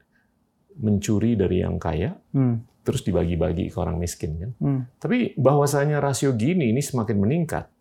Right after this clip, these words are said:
Speaker 1: yang kaya semakin kaya. Yang
Speaker 2: Hmm.
Speaker 1: miskin semakin miskin,
Speaker 2: Hmm.
Speaker 1: relatively dan disproportionately.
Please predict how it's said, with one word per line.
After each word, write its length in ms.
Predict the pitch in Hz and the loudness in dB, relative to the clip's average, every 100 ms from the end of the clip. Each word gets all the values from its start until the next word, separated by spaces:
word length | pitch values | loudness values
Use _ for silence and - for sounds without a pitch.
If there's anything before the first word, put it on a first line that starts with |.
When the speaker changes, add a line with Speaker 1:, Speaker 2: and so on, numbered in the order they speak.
| - _ - - - - - - _ _ - | -20 _ -20 -20 -20 -20 -20 -20 _ _ -4
Speaker 1:
yang 160 | 143 143 | 0 0
kaya 280 | 139 139 | 0 0
semakin 360 | 175 156 139 135 | 0 0 -2 -2
kaya. 340 | 143 151 131 107 _ _ - | -2 -2 -4 -8 _ _ -4
Yang 140 | 139 123 | 2 4
Speaker 2:
Hmm. 100 | 117 | 4
Speaker 1:
miskin 300 | 113 - 170 | 2 0 0
semakin 480 | - 123 110 - 147 165 156 _ _ _ _ _ _ _ _ _ _ _ - | 0 -4 -2 0 0 0 -4 _ _ _ _ _ _ _ _ _ _ _ -2
miskin, 500 | 156 - 151 120 117 - | -2 0 0 0 -2 -6
Speaker 2:
Hmm. 300 | 135 123 117 - _ - | -2 0 -2 -10 _ -6
Speaker 1:
relatively 880 | 107 101 104 113 101 131 135 85 - _ - _ _ _ _ - | 2 4 4 2 -2 0 0 0 -4 _ -20 _ _ _ _ -6
dan 260 | 104 95 85 | 0 0 2
disproportionately. 1300 | 120 - - 101 - - 175 - 117 - 76 - | 0 -2 -2 -4 -4 -4 -4 -2 -4 -4 -6 -10